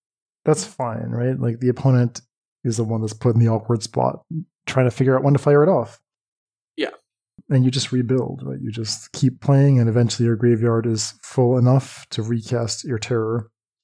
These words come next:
Speaker 2: Also, something really important is, as you're playing a control deck,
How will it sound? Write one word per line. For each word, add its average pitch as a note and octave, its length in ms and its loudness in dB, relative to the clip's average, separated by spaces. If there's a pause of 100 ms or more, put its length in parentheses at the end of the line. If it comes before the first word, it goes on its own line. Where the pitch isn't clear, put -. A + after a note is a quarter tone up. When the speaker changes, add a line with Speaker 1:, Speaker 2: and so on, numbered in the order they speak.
Speaker 2:
Also, C4+ 480 0
something F#3+ 360 -2
really E3 160 -6
important D#3 360 0
is, C#3+ 140 -6
as - 180 -8
you're B3 140 4
playing G3 260 0
a E3+ 80 0
control C#3 420 -2
deck, D#3+ 200 -4